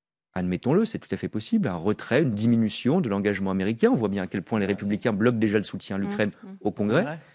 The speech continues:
Speaker 1: Oui, on doit s'y préparer. Et on serait fou,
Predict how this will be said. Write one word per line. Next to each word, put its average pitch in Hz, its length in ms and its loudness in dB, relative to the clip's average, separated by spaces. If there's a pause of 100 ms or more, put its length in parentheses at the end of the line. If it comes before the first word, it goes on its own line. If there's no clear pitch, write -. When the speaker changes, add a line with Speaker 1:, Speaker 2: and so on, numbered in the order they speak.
(140)
Speaker 1:
Oui, 269 280 6 (100)
on 113 100 0
doit 185 220 6
s'y - 160 -2
préparer. 104 440 -2 (340)
Et 143 200 4
on 151 100 0
serait 120 280 2
fou, 254 320 0